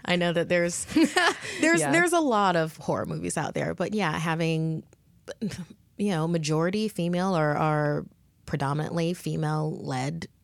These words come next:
Speaker 1: you know, horror and psychological thriller.
Speaker 2: Yeah.
Speaker 1: It's like, that's pretty exciting. Way to go, genre. <laughs>
Speaker 2: Yeah, I know. And I mean, I'm sure this comes as no surprise to people, but, um, behind the scenes, you know, there has been a lack of women and women of color who are making these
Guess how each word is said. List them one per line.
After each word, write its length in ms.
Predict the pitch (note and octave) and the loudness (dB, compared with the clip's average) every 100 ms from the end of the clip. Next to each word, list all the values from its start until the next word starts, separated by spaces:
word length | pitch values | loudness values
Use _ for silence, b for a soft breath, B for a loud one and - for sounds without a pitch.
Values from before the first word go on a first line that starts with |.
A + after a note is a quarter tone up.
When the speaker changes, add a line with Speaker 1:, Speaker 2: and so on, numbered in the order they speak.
| - | -8
Speaker 1:
you 120 | - | -6
know, 120 | C#2+ - | -4 -4
horror 320 | - D2 C#2+ | -4 -2 -2
and 120 | - | -4
psychological 640 | - - - E3+ - E3 | -8 -10 -10 -8 -8 -8
thriller. 520 | D#3+ F3 E3 E3+ E3+ A#2+ | -6 -4 -4 -2 -4 -4
Speaker 2:
Yeah. 200 | F3+ F3 | -4 -2
Speaker 1:
It's 100 | G3+ | 0
like, 140 | G3+ G3 | 0 0
that's 440 | A3+ B3 - - - _ | -2 -2 -2 -4 -8 _
pretty 220 | - E4+ | -8 -6
exciting. 540 | G4+ - F#4+ F#3 D3 D#3 | -4 -4 -4 -4 -2 0
Way 140 | A3+ | 0
to 80 | C#4+ | 2
go, 180 | C4+ C#4 | 2 2
genre. 440 | F#3+ C#3 C#3+ G3 - | 0 0 -2 -6 -2
<laughs> 60 | |
Speaker 2:
Yeah, 720 | A3 F#3+ F4+ C#5 G4 F3+ D#3+ F3+ B B | 0 4 2 4 2 2 -2 -8 B B
I 80 | B3 | -2
know. 200 | D#4+ E4 - | 0 0 0
And 280 | A#3 A3+ - - - - | 2 2 -2 -8 -20 -4
I 120 | G#3 | 0
mean, 320 | G3 F#3+ F3+ | 2 2 0
I'm 100 | D#3+ E3 | 0 -2
sure 200 | - D3+ | -2 -2
this 180 | D3+ | -2
comes 260 | - E3 D3+ | -2 -2 -2
as 120 | C#3 | 0
no 120 | E3 | 0
surprise 420 | A3+ - C#3+ C3+ - | 0 0 0 0 -2
to 80 | |
people, 320 | - D3 G#3+ G#3+ | -4 -4 -4 -2
but, 400 | D#3+ D3 C3+ - | 0 0 -2 -2
um, 260 | D3+ D3 C#3+ | -2 0 -2
behind 380 | - - B3+ G3 | -4 -2 0 0
the 60 | |
scenes, 540 | - D3+ D3 F#3 - - b b b _ - | -2 -2 -4 -4 -4 -8 b b b _ -10
you 80 | C#3 | -6
know, 180 | C3+ | -4
there 180 | D3 D3+ | -4 -6
has 280 | C#3 D3 C#3+ | -4 -6 -6
been 500 | - C#3+ F#3+ E3 D#3 | -6 -2 0 0 -2
a 100 | D3 | -2
lack 280 | C#3 B2+ D3 | -2 -4 -6
of 140 | D3 | -6
women 360 | D#3+ G#3+ C3+ C3 | -4 -4 -4 -6
and 200 | C#3+ C#3+ | -6 -4
women 240 | C#3+ C#3 | -6 -6
of 120 | C3+ - | -6 -4
color 320 | D#3+ D3+ C#3 | -2 0 -2
who 120 | D3+ | -2
are 120 | C#3+ | -2
making 440 | C3+ C3+ D#3 D#3 C3+ | -2 -4 -4 -6 -6
these 460 | C3+ C#3 C#3 - | -8 -8 -8 -10